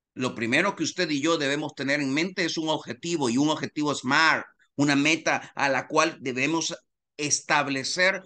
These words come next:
como realista, cuantificable y específica,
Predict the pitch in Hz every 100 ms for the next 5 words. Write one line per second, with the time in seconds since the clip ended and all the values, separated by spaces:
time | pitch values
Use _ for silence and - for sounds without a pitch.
0 | - - 160 151 143 - 143 135 123 147
1 | 196 - - 143 - 147 139 139 131 123
2 | - 170 185 175 147 139 - 131 - 196
3 | 196 190 160 123